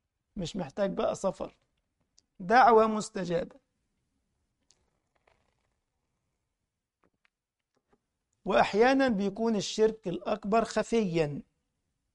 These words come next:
غير ظاهر، كشرك المتوكلين على غير الله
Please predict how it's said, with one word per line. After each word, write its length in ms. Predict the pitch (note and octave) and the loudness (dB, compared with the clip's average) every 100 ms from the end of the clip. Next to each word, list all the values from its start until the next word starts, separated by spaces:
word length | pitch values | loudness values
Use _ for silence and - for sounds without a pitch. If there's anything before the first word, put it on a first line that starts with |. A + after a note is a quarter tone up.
| _ _ | _ _
غير 200 | E3 G3+ | 2 2
ظاهر، 440 | D#3+ F#3 D#3+ - - _ _ _ _ _ _ _ _ _ _ _ _ _ _ _ _ _ _ _ _ _ | 6 6 6 2 -14 _ _ _ _ _ _ _ _ _ _ _ _ _ _ _ _ _ _ _ _ _
كشرك 500 | G#3+ G3 C4+ D4 - | -4 -2 0 -2 -2
المتوكلين 1300 | A3 G3 F#3+ A3+ G3+ F#3+ G3 - F3+ F3 G3+ F3 E3+ G#3+ - F#3+ | -4 -2 -2 -2 2 2 2 -4 -6 -2 -2 0 0 0 -2 0
على 280 | F3+ F#3 | 2 4
غير 300 | E3 F#3+ G#3+ A3+ | 4 4 2 0
الله 400 | A3 A#3+ G#3 | 0 0 -2